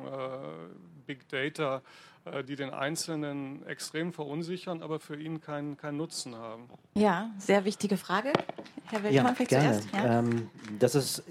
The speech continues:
Speaker 3: eben das, was ich eben auch schon mal angesprochen hatte. Es, es muss auch das Recht auf Nis-, Nichtwissen geben. Also es muss auch so sein, eine ethische Frage, eine soziologische Frage, wie gehen wir eigentlich mit den Möglichkeiten um, die wir jetzt,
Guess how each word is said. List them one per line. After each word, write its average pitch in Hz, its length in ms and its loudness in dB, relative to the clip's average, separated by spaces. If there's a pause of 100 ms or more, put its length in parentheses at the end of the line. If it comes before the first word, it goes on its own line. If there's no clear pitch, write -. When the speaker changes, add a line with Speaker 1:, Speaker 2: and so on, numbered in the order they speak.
(120)
Speaker 3:
eben 147 280 6
das, 135 160 2
was 135 100 2
ich 127 80 0
eben 131 160 4
auch 131 40 4
schon 131 140 2
mal 123 120 2
angesprochen 113 600 0
hatte. 104 340 0
Es, 113 160 -2
es 139 140 -2
muss 160 180 6
auch 139 220 2
das 127 220 -2
Recht 139 180 2
auf 127 100 0
Nis-, 143 300 2
Nichtwissen 120 540 -2
geben. 92 360 -4
Also 120 200 0
es - 180 -4 (160)
muss 147 300 4
auch 147 160 4
so 147 200 4
sein, 143 520 4
eine 113 200 -4
ethische 156 360 0
Frage, 135 380 0
eine 110 80 -2
soziologische 143 580 0
Frage, 127 360 0
wie 131 100 2
gehen 135 260 2
wir 127 100 0
eigentlich 127 240 0
mit 127 160 2
den 120 120 4
Möglichkeiten 120 640 0
um, 117 140 2
die 110 140 -2
wir 110 80 0
jetzt, 107 260 0